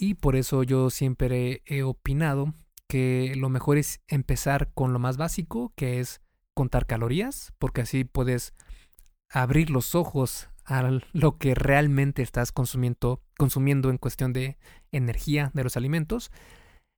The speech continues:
Y a partir de ahí ya puedes ramificar hacia otras, eh, otros sistemas que podrán eficientar u optimizar la manera en la que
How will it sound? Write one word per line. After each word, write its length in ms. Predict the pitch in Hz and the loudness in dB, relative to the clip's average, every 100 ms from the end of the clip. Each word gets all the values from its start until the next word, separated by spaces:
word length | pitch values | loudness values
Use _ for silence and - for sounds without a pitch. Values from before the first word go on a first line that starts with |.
| - | -2
Y 80 | 190 | -2
a 60 | 180 | 2
partir 380 | 165 - 202 | 4 4 4
de 80 | 170 | 4
ahí 200 | 156 180 | 4 4
ya 120 | 165 | 2
puedes 420 | 156 151 143 143 - | 2 4 4 2 -2
ramificar 800 | 147 - 143 143 147 - 147 147 - - - | 0 2 4 2 0 0 0 0 -4 -12 -6
hacia 640 | 139 - 135 127 123 127 - _ _ _ _ _ | -6 -2 -2 0 0 -4 -8 _ _ _ _ _
otras, 720 | 151 143 139 131 - - - - - | -4 0 0 0 -4 -12 -16 -20 -8
eh, 480 | 131 120 120 120 135 | -4 -2 -2 -4 -6
otros 260 | 147 160 147 | -4 -4 -2
sistemas 720 | 123 - - 127 196 - - - - - - - | -6 -4 -2 -2 -2 -8 -16 -20 -20 -20 -20 -20
que 100 | - | -8
podrán 640 | 127 127 120 123 123 123 123 _ _ _ _ _ _ _ _ _ _ _ | -4 0 2 2 2 0 -4 _ _ _ _ _ _ _ _ _ _ _
eficientar 760 | 151 - 143 143 131 - 143 - | -4 -4 -4 -2 -2 0 -2 -4
u 140 | 170 131 | 0 0
optimizar 760 | 123 - 131 120 123 117 - - | 0 -2 -2 0 -2 -4 -6 -6
la 160 | 139 143 | -2 0
manera 260 | 127 123 | 0 0
en 120 | 120 | 0
la 100 | 120 | -2
que 320 | 117 131 123 | -4 -4 -4